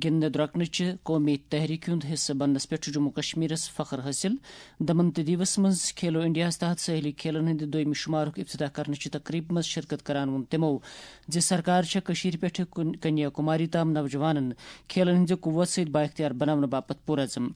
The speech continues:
لیفٹیننٹ گورنرن ووٚن زِ نوجوان کھلٲڑۍ چھِنہٕ صرف رِوایتی کھیلن تامٕے محدوٗد، بلکہِ چھِ تِم پنٕنۍ نام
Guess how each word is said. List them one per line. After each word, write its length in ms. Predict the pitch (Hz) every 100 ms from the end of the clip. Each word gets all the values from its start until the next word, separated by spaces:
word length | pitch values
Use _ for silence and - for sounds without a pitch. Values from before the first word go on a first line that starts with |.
| - - - -
لیفٹیننٹ 580 | 170 185 - 190 175
گورنرن 400 | 180 175 175 175
ووٚن 200 | 175 175
زِ 80 | 175
نوجوان 520 | 175 160 147 160 175
کھلٲڑۍ 320 | 165 - 156 151
چھِنہٕ 300 | - 175 165
صرف 280 | - 170
رِوایتی 360 | 156 151 143 139
کھیلن 340 | - 156 156
تامٕے 240 | 147 139 131
محدوٗد، 480 | 127 143 127 185 220 - - -
بلکہِ 340 | 147 175 175
چھِ 140 | - 180
تِم 160 | 190
پنٕنۍ 320 | - 165 151 147
نام 200 | 156